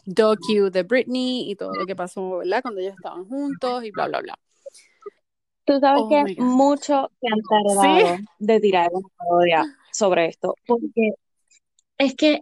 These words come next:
Speaker 2: la, ¿cómo te digo? Ese apology fue súper fake, súper tarde, súper por presión de, mm, ¿verdad? Del público, de la prensa. Es como que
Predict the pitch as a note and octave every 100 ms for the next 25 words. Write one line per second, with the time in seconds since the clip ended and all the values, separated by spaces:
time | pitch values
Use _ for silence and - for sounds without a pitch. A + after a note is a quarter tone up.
0 | - - C4+ C4 B3 A#3 - _ - -
1 | _ _ - - - D4 D#4+ D4+ D4 B3+
2 | - B3+ - D4+ D4+ D4+ D4 C#4+ D4 D4
3 | C4+ D4 C#4 - A#3+ B3+ C#4 - - C4+
4 | A3 G3 C4+ D4+ - _ - A#3 F#3+ -
5 | B3+ D4 C#4 C#4 C4+ - - - - B3
6 | G#3+ G#3+ G#3 G3 F#3+ G3 G#3+ G#3+ A3+ A3+
7 | A3 G#3+ G#3 G3+ F#3+ F#3+ F#3 F3 D4 D4+
8 | - D#4+ C#4+ F#3+ - C#4 C#4+ A#3+ A3 G#3+
9 | G3 F#3 F#3 F3 A#3+ C#4+ C4+ A#3+ A3+ -
10 | _ - C#4+ A#3+